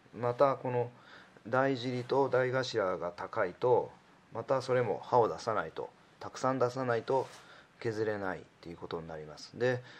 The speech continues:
結果的にそれで、あの、削りカスが厚くなってしまう。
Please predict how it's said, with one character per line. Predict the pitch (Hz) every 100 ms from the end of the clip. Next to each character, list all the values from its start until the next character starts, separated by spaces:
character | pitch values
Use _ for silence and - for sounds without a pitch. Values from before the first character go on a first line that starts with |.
| - _
結 | 139 131
果 | 160
的 | 165 160
に | 160 160 151 - -
そ | - 135
れ | 131
で、 | 135 123 - - _ - - - _ _ _
あ | 113
の、 | 110 107 98
削 | 120 113
り | 117
カ | 117
ス | 110
が | 110 95 -
厚 | 98 -
く | 92
な | 87
っ |
て | -
し | -
ま |
う。 | 64